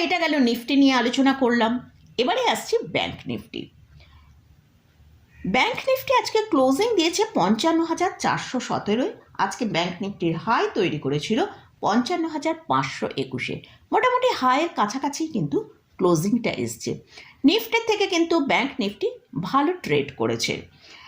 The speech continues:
তো যদি আগামীকাল ব্যাংক নিফটি পঞ্চান্ন হাজার ছশো পঞ্চাশের ওপর ট্রেড করে সাস্টেন করতে পারে,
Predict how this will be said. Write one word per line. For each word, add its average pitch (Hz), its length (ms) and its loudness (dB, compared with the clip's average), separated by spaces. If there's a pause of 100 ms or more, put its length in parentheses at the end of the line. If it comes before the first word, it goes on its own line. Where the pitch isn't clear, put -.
(560)
তো 427 100 2 (160)
যদি 339 200 2 (260)
আগামীকাল 359 460 -2 (720)
ব্যাংক 202 420 0
নিফটি 370 300 0 (180)
পঞ্চান্ন 262 520 2 (100)
হাজার 330 300 2
ছশো 240 360 -2 (100)
পঞ্চাশের 294 460 2
ওপর 277 240 2 (140)
ট্রেড 294 280 2 (120)
করে 277 140 2 (140)
সাস্টেন 311 460 0
করতে 151 280 -2
পারে, - 260 -2